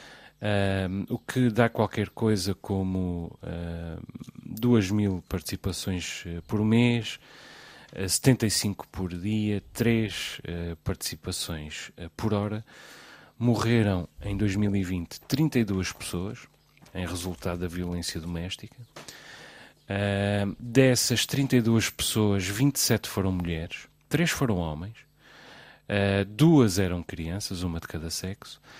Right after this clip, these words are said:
Ah, ahm, ah, o método de perpetração dessas mortes, ah, f-, o método preferencial foi a arma de fogo.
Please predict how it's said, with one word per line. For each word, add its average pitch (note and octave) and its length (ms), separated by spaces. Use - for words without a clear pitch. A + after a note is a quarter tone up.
Ah, A#2 720
ahm, A2 160
ah, G2 680
o A#2 200
método G2 1040
de - 80
perpetração G2+ 1400
dessas F#2 680
mortes, G2+ 1000
ah, F2 360
f-, - 500
o - 20
método G#2+ 360
preferencial G2 640
foi C3+ 200
a A#2 60
arma G2 240
de - 80
fogo. F2 400